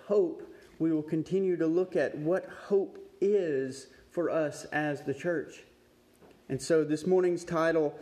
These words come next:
is The Promised Messiah, Hope in a Hoping World. And we've all hoped in one way or the,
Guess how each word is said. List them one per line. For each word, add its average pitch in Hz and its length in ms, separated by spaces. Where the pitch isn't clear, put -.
is 143 300
The 143 120
Promised 170 640
Messiah, 156 680
Hope 190 400
in 143 120
a 131 160
Hoping 131 640
World. 135 420
And 135 80
we've 202 180
all 190 220
hoped 165 380
in 139 120
one 151 220
way 151 220
or 135 100
the, 131 360